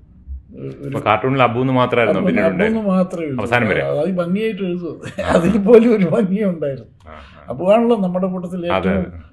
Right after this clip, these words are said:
Speaker 1: ഭംഗിയോടെ വരച്ച ആൾ.
Speaker 2: സ്വാഭാവികമായിട്ട് ഇന്നത്തെ ഒരു ലോക പരിസ്ഥിതിയിൽ നമ്മൾ നോക്കുമ്പം,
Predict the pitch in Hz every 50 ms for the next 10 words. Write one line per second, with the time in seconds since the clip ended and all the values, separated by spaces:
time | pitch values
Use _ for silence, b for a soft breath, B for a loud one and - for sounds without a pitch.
0 | _ - - 131 143 156 165 185 208 226 233 226 214 196 185 170 151 147 139 135
1 | 127 113 - - 120 123 107 98 _ _ _ _ _ _ _ _ _ _ _ _
2 | _ - - _ _ _ - - - 110 110 110 123 131 135 - 135 123 123 123
3 | 131 127 127 135 127 127 127 131 123 120 117 117 120 120 110 117 113 110 113 -
4 | 117 113 113 113 110 110 104 107 104 104 101 104 101 98 98 101 101 101 104 107
5 | 110 110 -